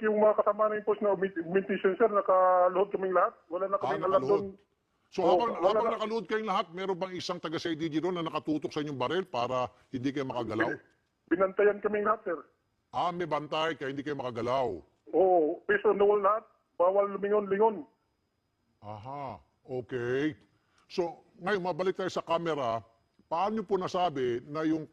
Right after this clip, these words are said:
Speaker 2: ah, C C T V hard drive ay kinuha ng C I D G?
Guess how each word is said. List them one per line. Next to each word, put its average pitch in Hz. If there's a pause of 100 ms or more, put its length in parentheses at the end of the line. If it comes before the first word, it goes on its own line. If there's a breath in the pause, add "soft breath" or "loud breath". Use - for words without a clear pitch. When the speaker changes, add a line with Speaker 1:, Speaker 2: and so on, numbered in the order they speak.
(160)
Speaker 2:
ah, 139
C 170
C 156
T 160
V 147
hard 131
drive 107
ay 139
kinuha 143
ng 135
C 131
I 123
D 117
G? 107